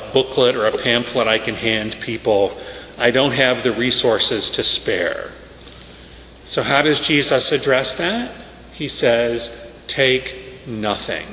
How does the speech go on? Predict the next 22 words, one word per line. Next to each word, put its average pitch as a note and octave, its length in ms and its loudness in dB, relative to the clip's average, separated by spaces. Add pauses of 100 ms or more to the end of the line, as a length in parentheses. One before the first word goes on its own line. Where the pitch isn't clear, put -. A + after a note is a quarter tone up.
(1600)
Take D3 200 4
a G3+ 60 4
walking D3+ 480 4
stick C#3 320 2
so - 140 2
you B2 60 0
can C3 140 -2
defend B2 400 0
yourself, F2 580 -2 (420)
but - 120 4
don't F#3+ 240 2
worry F#3 300 4
about C3 220 2
all C3 300 2
the D#3+ 180 2
other C#3 200 4
stuff C#3+ 640 2
that D#3 200 -2
you E3+ 60 -2
think F#3 400 -2
you E3 160 -2
need. F3 580 -6